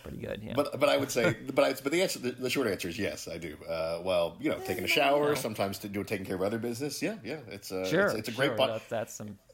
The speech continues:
Speaker 2: it's a great podcast
Speaker 1: that's
Speaker 2: room.
Speaker 1: Sure. Yep. Acoustics are good. And
Speaker 2: Yep.
Speaker 1: w-, what are you doing in there anyway? You
Speaker 2: Yeah,
Speaker 1: can
Speaker 2: well,
Speaker 1: listen
Speaker 2: yeah.
Speaker 1: to something. You might
Speaker 2: You,
Speaker 1: as well.
Speaker 2: yeah, you can
Speaker 1: Okay,
Speaker 2: really,
Speaker 1: we're
Speaker 2: you can
Speaker 1: wasting
Speaker 2: really
Speaker 1: too much
Speaker 2: focus
Speaker 1: time. Let's
Speaker 2: on,
Speaker 1: do it.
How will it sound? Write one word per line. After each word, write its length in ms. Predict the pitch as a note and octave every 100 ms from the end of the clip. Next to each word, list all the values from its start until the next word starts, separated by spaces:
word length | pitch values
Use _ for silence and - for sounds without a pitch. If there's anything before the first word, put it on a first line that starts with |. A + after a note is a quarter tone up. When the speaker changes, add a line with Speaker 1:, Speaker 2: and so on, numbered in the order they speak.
| -
Speaker 2:
it's 200 | - B3+
a 40 | C3
great 200 | F#3 A3+
podcast 220 | A2 -
Speaker 1:
that's 240 | D#2+ -
Speaker 2:
room. 200 | E2 C#2 D2 - - - - _ _ _ _ _ _ _ _ _ _ _ -
Speaker 1:
Sure. 300 | - - - -
Yep. 260 | A#2 D3+ - -
Acoustics 440 | B2 C#3 C3 -
are 40 | A#2+
good. 300 | B2+ C3 C3
And 180 | A#2 A2+
Speaker 2:
Yep. 80 | B2
Speaker 1:
w-, 240 | C3+ D3 D3+
what 200 | D3 D#3+
are 40 |
you 40 | D#3
doing 200 | E3 D#3+
in 40 |
there 140 | D#3+ E3
anyway? 300 | D3 A2 - -
You 120 | D3+
Speaker 2:
Yeah, 80 | B3+
Speaker 1:
can 100 | -
Speaker 2:
well, 80 | D#3+
Speaker 1:
listen 140 | C4
Speaker 2:
yeah. 120 | - -
Speaker 1:
to 40 |
something. 320 | - - D3+ C#3
You 80 |
might 80 | C3
Speaker 2:
You, 60 | -
Speaker 1:
as 100 | B2+
well. 180 | C3 - -
Speaker 2:
yeah, 140 | - B2
you 60 |
can 60 | F#3
Speaker 1:
Okay, 60 | E3+
Speaker 2:
really, 180 | C#3 A#2
Speaker 1:
we're 120 | F#3
Speaker 2:
you 0 |
can 40 | G3
Speaker 1:
wasting 220 | E3 A2+
Speaker 2:
really 120 | C3+
Speaker 1:
too 20 |
much 100 | - A#2+
Speaker 2:
focus 220 | A#2+ G#2
Speaker 1:
time. 40 |
Let's 120 | F3 E3+
Speaker 2:
on, 40 |
Speaker 1:
do 140 | D3+
it. 120 | A#2